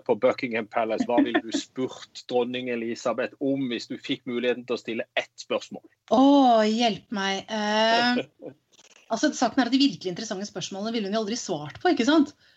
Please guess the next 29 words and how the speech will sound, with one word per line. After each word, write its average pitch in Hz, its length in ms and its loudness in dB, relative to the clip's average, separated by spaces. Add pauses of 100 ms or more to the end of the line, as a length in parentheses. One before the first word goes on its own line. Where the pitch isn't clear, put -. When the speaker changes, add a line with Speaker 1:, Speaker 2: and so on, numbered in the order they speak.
(120)
Speaker 1:
Nei. 196 160 -8 (160)
Speaker 2:
Eh, 214 720 2
så 233 160 -2
det 226 160 2
er, 208 400 2
eh, 175 1400 0
så 254 160 2
det 233 80 4
er, 208 480 2
eh, 196 1040 -2
noe 214 320 6
der. 220 300 4 (320)
Men 247 140 6
det 262 80 6
var 285 80 6
jo 285 100 8
noen 220 100 2
som 277 140 6
stilte, 254 480 -4
det 269 100 0
er 208 160 2
jo 240 200 -2
en 247 200 -2
sånn 214 300 -4 (100)
liten 202 240 -6
historie 180 380 -2
som 208 160 -2
jeg 202 180 -2
elsker, 214 400 0